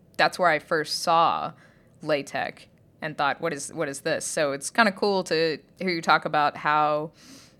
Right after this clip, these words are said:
useful it could actually be, even for someone who, you know, isn't a coder or anything like that. I just assumed I couldn't do it, even though I have rudimentary, you know, Linux knowledge and stuff. But it sounds like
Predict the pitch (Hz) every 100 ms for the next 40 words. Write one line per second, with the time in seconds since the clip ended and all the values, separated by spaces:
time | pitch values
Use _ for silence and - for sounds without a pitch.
0 | - 143 160 - 156 147 - - 165 160
1 | 147 - 156 165 175 160 156 160 160 160
2 | 156 165 156 147 175 147 143 131 175 156
3 | 143 170 170 139 - - 240 233 170 147
4 | 160 110 160 160 160 156 151 143 - 143
5 | 135 143 151 - 151 175 156 131 - -
6 | 196 180 - 156 165 160 117 98 - -
7 | 160 151 143 143 151 147 151 - - -
8 | - 196 190 165 160 160 135 135 135 -
9 | - 131 135 139 120 - 151 135 117 -
10 | - 120 - - - - - 123 104 -
11 | - - - - - - 208 196 196 175
12 | 170